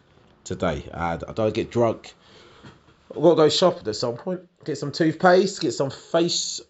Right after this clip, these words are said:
wash. Um, get,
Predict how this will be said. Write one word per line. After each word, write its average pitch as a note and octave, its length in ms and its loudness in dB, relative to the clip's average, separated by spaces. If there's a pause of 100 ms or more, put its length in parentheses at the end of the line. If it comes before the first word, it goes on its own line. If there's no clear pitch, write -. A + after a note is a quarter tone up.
wash. E3+ 580 2 (460)
Um, A#2+ 400 -4 (1400)
get, D#3 180 4